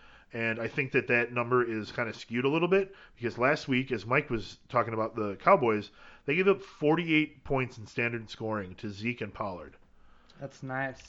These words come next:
Speaker 1: That is an insane number of points. So both those guys <laughs> scored at least twenty points last week. I will pick first on this. Um, I think that Le'Veon Bell, oh, I picked first last time,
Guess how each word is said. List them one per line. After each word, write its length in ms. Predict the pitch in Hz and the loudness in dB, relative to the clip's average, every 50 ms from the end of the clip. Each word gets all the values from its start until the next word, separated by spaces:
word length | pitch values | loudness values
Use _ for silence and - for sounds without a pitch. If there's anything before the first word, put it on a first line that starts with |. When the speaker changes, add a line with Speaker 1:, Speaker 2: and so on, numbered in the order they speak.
| - - | -16 -2
Speaker 1:
That 200 | 131 131 135 139 | 4 4 6 6
is 260 | 131 127 123 113 110 | 6 4 0 0 -4
an 120 | 123 120 117 117 | -6 -6 -6 -6
insane 380 | 110 104 - - 127 120 113 110 | -8 -8 -4 -4 -2 -2 -2 -4
number 240 | 107 104 101 101 | -4 -4 -2 -4
of 80 | 98 95 | -4 -4
points. 480 | - 101 95 87 82 - - - - - _ _ _ _ - _ _ - - | -6 -10 -10 -10 -12 -16 -20 -20 -20 -20 _ _ _ _ -20 _ _ -20 -20
So 320 | - - 123 110 107 104 104 104 - | -6 -2 0 2 2 0 -2 2 2
both 160 | 147 151 151 | 2 2 4
those 160 | 160 139 131 | 2 0 2
guys 300 | 127 139 139 135 135 - | 4 4 4 4 4 0
<laughs> 0 | |
scored 240 | - 131 135 127 131 | -2 0 0 0 2
at 100 | 120 120 | 0 -2
least 200 | 120 113 - - | -4 -8 -8 -6
twenty 200 | - 127 120 107 | -6 -4 -4 -6
points 340 | - - - 107 104 95 - | -8 -10 -12 -12 -12 -12 -12
last 280 | 87 90 85 - - | -12 -12 -12 -14 -16
week. 160 | 85 85 - - - - - - - - - - - - - - - | -18 -18 -18 -20 -20 -20 -20 -20 -20 -20 -20 -20 -20 -20 -20 -10 0
I 580 | 127 127 135 139 139 143 143 143 139 139 135 127 | 4 4 6 6 4 4 2 2 2 2 0 0
will 140 | 127 131 131 | 2 2 2
pick 180 | - - 131 - | 4 2 0 0
first 320 | - 180 185 175 180 - | 2 2 2 2 2 0
on 120 | 175 170 165 | 0 2 2
this. 380 | 170 165 160 - - - - - - - | 2 0 0 -2 -10 -10 -10 -12 -6 -4
Um, 560 | 117 110 110 110 107 107 104 104 101 101 92 - - - - - - - - - - - - - - - - - - - - | -4 -2 0 0 0 0 0 -2 -4 -6 -10 -14 -18 -20 -20 -20 -20 -20 -18 -18 -18 -20 -20 -20 -20 -20 -20 -20 -20 -16 -8
I 200 | 104 110 123 127 | -2 0 0 0
think 260 | - - 135 127 - | 0 -4 -6 -6 -4
that 140 | - 120 110 | -4 -4 0
Le'Veon 400 | 117 117 113 120 120 113 110 104 | 0 0 0 2 0 0 -2 0
Bell, 240 | 104 110 110 107 107 | 0 0 0 0 0
oh, 100 | 120 131 | 2 2
I 100 | 117 110 | 2 0
picked 220 | 113 - 160 151 - | 0 -4 -8 -8 -8
first 200 | - 107 95 - | -10 -10 -10 -10
last 240 | 92 95 90 - - | -12 -12 -12 -12 -14
time, 200 | 87 87 82 | -16 -16 -16